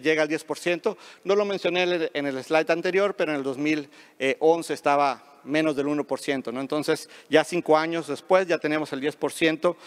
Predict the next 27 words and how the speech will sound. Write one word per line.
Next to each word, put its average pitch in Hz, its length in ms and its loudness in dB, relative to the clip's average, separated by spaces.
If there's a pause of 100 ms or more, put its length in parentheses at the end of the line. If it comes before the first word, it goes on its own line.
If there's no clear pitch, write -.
(300)
eh, 127 680 2
de, 123 440 0
de 143 120 0
I 151 60 0
P 175 120 4
v 165 80 2
seis. 220 380 -2 (240)
Y 226 140 -2
también, 208 500 2 (160)
eh, 147 440 0 (120)
lacnic 170 580 0
o, 135 300 2
eh, 139 120 -2
frida 165 440 2
se - 160 -4
hacen 139 240 -6
algunos 135 320 -6
cambios 143 460 -2 (200)
en 135 80 -2
las 139 140 0
categorías 127 500 -2
temáticas, 110 540 -8
¿no? 139 80 0
Entonces, 165 400 0 (260)
durante 180 420 4
esta, 208 460 0 (340)
eh, 135 460 0